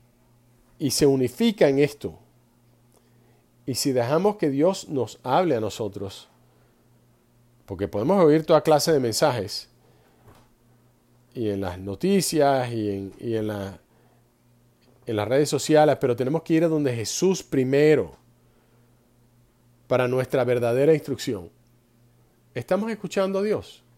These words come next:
Él está hablando. Yo creo que si lo escuchamos de verdad, Dios va a cambiar el mundo a través de nosotros. Y si yo me llamo un cristiano,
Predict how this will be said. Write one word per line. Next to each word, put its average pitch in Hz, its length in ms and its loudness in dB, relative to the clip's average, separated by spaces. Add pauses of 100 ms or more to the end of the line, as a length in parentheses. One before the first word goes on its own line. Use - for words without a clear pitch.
(320)
Él 143 140 2
está 202 180 2
hablando. 143 500 0 (3250)
Yo 135 180 0
creo 175 180 4
que 175 100 -2
si 139 180 0
lo 120 100 -2
escuchamos 170 500 0
de 196 80 2
verdad, 143 440 0 (100)
Dios 135 680 2
va 135 100 4
a 139 40 0
cambiar 131 340 0
el 131 80 0
mundo 127 400 0
a 104 40 -6
través 113 220 -2
de 139 60 -2
nosotros. 110 640 -8 (2500)
Y 139 80 -6
si 123 220 -4
yo 143 160 4
me 233 100 6
llamo 185 420 2
un 147 160 -2
cristiano, 147 640 -2